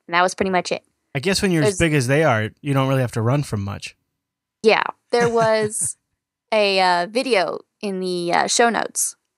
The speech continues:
Speaker 1: and it shows, you know, how they found, they found some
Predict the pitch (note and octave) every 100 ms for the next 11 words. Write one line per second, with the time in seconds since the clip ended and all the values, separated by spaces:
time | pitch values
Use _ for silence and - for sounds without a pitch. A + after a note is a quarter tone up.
0 | _ _ G#3 G3 - G3+ F#3+ F#3+ E3+ F#3
1 | F3+ F3 - F3+ F3 F3 - _ _ _
2 | _ - G3 - F#3+ F#3+ - A3 G3 F#3+
3 | F3 F3